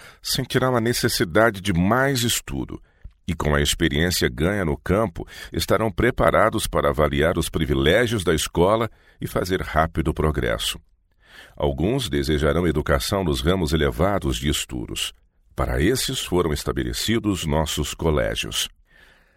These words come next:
A palavra de Deus deve fazer parte do fundamento de todo o trabalho feito em nossas escolas intermediárias. E aos estudantes deve-se mostrar a verdadeira dignidade do trabalho.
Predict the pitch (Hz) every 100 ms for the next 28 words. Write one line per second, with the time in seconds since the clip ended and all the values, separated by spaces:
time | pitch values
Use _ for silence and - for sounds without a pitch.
0 | _ _ - - 85 113 113 67 71 57
1 | 73 71 73 69 67 73 71 65 - 85
2 | 78 - 62 - 73 67 78 80 76 73
3 | - 101 123 85 - 67 73 65 - 85
4 | 87 82 65 62 80 92 82 71 - -
5 | 90 101 101 82 85 87 - 78 71 64
6 | 55 50 50 - - _ _ - - 71
7 | 64 78 82 123 95 117 120 110 - -
8 | - - 73 71 107 123 85 - 60 -
9 | 78 85 67 71 71 60 76 85 71 67
10 | 82 80 73 73 92 95 82 85 98 85
11 | 65 62 50